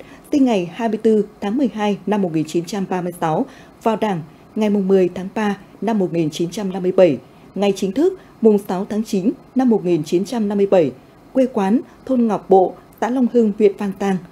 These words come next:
thường trú tại thôn Ngọc Bộ, xã Long Hưng, huyện Văn Giang. Quá trình công tác, từ năm một nghìn chín trăm năm mươi hai đến năm một nghìn chín trăm bảy mươi hai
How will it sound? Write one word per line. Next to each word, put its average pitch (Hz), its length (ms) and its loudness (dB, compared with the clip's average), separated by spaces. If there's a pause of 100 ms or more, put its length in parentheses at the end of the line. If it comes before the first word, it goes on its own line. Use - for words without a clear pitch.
(360)
thường 240 120 4
trú 220 400 4
tại 214 120 -4
thôn 214 200 -2
Ngọc 190 200 -6
Bộ, 180 220 6 (260)
xã 214 100 -4
Long 254 260 0
Hưng, 233 180 2 (160)
huyện 196 220 8
Văn 202 120 -6 (100)
Giang. 190 160 -2 (1400)
Quá 254 140 2
trình 240 220 2
công 202 180 -4
tác, 320 220 -2 (480)
từ 254 100 2
năm 294 180 0
một 240 120 4
nghìn 185 200 4
chín 190 180 -2
trăm 226 220 -4
năm 214 100 -2
mươi 196 140 -2
hai 202 260 -2 (280)
đến 196 240 6
năm 277 120 0
một 208 120 2
nghìn 160 100 -2
chín 170 180 -4
trăm 220 220 -4
bảy 190 100 4
mươi 160 100 -4
hai 196 280 -2